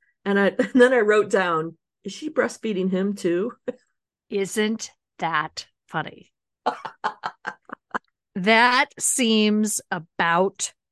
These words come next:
Speaker 2: right. <laughs>
Speaker 1: Yeah, that whole scene made me uncomfortable. And I absolutely loved the look B fifteen was giving them. Like, what
Speaker 2: Yeah.
Speaker 1: the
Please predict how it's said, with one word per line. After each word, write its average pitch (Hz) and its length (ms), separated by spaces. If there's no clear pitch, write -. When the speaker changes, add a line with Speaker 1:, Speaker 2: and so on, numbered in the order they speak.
Speaker 2:
right. - 580
<laughs> 311 100
Speaker 1:
Yeah, 240 200
that 254 240
whole 254 240
scene 254 640
made 208 240
me 196 200
uncomfortable. 196 800
And 202 120
I 185 440
absolutely 254 720
loved 202 300
the 185 80
look 180 300
B 190 160
fifteen 196 560
was 165 160
giving 151 320
them. 139 240
Like, 135 240
what 160 340
Speaker 2:
Yeah. 294 280
Speaker 1:
the 190 680